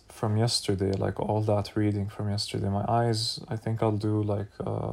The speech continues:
I should, should have done it. I should probably do it tonight. I think I might do it tonight. I wanna,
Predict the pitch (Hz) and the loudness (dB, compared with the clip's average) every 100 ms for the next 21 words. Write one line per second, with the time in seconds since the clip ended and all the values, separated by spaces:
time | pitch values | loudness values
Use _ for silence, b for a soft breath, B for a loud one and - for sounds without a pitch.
0 | 113 - 117 117 - - 139 131 127 123 | -6 -4 -4 -6 -10 -6 -4 -2 -4 -4
1 | 120 117 - - - - 120 143 - 135 | -2 -4 -8 -12 -10 -8 -8 -10 -4 -4
2 | 120 113 113 113 - - 110 110 107 - | -2 -2 -2 -4 -6 -6 -4 -4 -8 -14
3 | _ b b b b b b b _ - | _ b b b b b b b _ -14
4 | 131 120 107 113 110 - 110 107 107 107 | -8 -6 -4 -4 -6 -8 -8 -4 -6 -8
5 | - - 120 123 131 117 | -12 -6 0 2 2 0